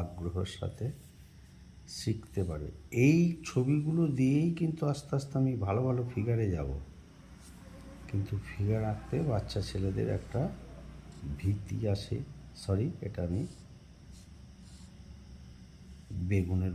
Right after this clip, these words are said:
মোটাটা এইভাবে ড্রপ লোটা লিখে করলাম। এই দিক থেকে যদি একটা মোটা করে দিই, আর এই দিক থেকে যদি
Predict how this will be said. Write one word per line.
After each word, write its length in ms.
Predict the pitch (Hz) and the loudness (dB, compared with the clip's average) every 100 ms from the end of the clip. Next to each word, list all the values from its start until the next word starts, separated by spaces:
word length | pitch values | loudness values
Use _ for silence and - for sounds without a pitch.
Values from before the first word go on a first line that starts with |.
| 87 | -2
মোটাটা 340 | 87 85 82 85 | -4 -6 -4 -2
এইভাবে 280 | 85 90 90 73 69 | 0 0 0 0 0
ড্রপ 200 | 87 76 80 | 0 0 -2
লোটা 220 | 80 - 73 | -6 -4 -4
লিখে 300 | 76 - 95 143 - - - - - - - - - - - | -4 -6 -4 -4 -6 -16 -20 -20 -20 -20 -20 -20 -20 -20 -8
করলাম। 420 | 92 85 82 92 127 - - - - - - - 80 | -4 -2 -2 -2 -4 -6 -18 -20 -20 -20 -20 -10 -6
এই 60 | 73 | -4
দিক 140 | 76 - - | -6 -10 -10
থেকে 200 | 85 80 76 | -6 -2 -2
যদি 200 | 73 71 - - - - - - - - | -2 -6 -8 -14 -14 -14 -14 -14 -12 -8
একটা 160 | 87 76 71 | -4 -4 -4
মোটা 240 | 73 - 76 | -6 -6 -4
করে 180 | 78 80 95 | -2 -4 -2
দিই, 140 | 143 - - - - - - - - - - - - - - - 71 | -4 -4 -12 -20 -20 -20 -20 -20 -20 -20 -20 -20 -20 -20 -16 -8 -8
আর 80 | 69 - - - | -8 -14 -8 -4
এই 80 | 71 | -2
দিক 140 | 69 71 | -2 -4
থেকে 160 | - 73 69 | -8 -4 -2
যদি 140 | 67 | -2